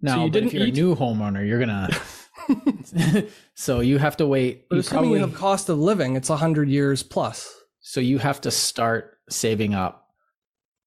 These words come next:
Speaker 1: Okay, okay. So w-, if you add these two together, it creates this nightmare scenario in my head. So you have,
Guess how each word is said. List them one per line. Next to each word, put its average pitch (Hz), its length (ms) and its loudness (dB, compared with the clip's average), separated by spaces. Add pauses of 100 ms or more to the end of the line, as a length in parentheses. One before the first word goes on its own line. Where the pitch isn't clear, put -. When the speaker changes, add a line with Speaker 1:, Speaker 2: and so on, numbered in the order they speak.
(120)
Speaker 1:
Okay, 123 220 2
okay. 95 260 -2
So - 420 -4
w-, 143 460 -4 (100)
if 151 140 -2
you 139 120 2
add 151 200 2
these 170 180 0
two - 140 -6
together, 120 420 0
it 104 160 -2
creates 113 300 -2
this 104 160 -4
nightmare 95 420 -2
scenario 104 440 -4
in 85 60 -10
my 82 100 -8
head. 78 240 -8
So - 140 -4
you 104 100 0
have, 123 280 -2